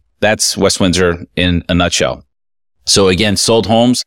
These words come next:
not a lot of transaction volume because of the fact there was no inventory. But you can see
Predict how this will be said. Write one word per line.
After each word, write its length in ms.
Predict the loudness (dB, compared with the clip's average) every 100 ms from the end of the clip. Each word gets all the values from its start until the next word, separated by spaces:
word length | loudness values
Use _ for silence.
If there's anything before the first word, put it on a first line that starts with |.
| _ _ _ _ -2
not 240 | 0 2
a 20 |
lot 220 | 2 0 0
of 40 |
transaction 640 | -2 -2 0 0 0 0
volume 420 | 2 2 0 -2 -2
because 420 | -4 0 0 0
of 40 |
the 60 | -2
fact 320 | 0 -2 0
there 100 | 0
was 160 | 2 2
no 180 | 2 2
inventory. 760 | 2 2 2 2 2 2 0 -6 _ _ _ -2
But 140 | 2
you 140 | 2
can 160 | 2 2
see 560 | 2 2 2 0 -4